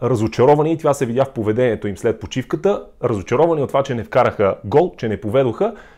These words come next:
и това, а, доведе и до понижено равнище на своята игра, като добавим факта, че Манчестър Сити вдигна нивото си и така се стигна до загубата на Челси. Но тази реакция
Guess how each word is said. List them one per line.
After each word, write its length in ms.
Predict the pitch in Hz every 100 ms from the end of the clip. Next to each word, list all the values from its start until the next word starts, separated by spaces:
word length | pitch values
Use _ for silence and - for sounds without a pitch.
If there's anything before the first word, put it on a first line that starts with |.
| -
и 80 | 160
това, 360 | 175 185 - 139
а, 140 | 131
доведе 320 | 127 143 156
и 60 | 143
до 120 | 123
понижено 600 | 123 117 110 147 147 135
равнище 360 | 110 135 131 113
на 80 |
своята 320 | 107 110 98 95
игра, 200 | 90 85
като 460 | - 101 104 98
добавим 500 | 90 98 123 120 107
факта, 300 | - 110 -
че 240 | - 101 - - -
Манчестър 280 | 107 104 95
Сити 300 | - 110 98
вдигна 300 | 110 98 92
нивото 300 | 104 180 -
си 80 | 143
и 40 |
така 220 | - 117
се 80 | -
стигна 280 | 117 110 90 - - -
до 100 | 101
загубата 480 | 92 117 107 101 98
на 80 | 92
Челси. 400 | 104 90 - 95
Но 400 | 92 95 92 -
тази 260 | 143 147 160
реакция 420 | 151 - 101 85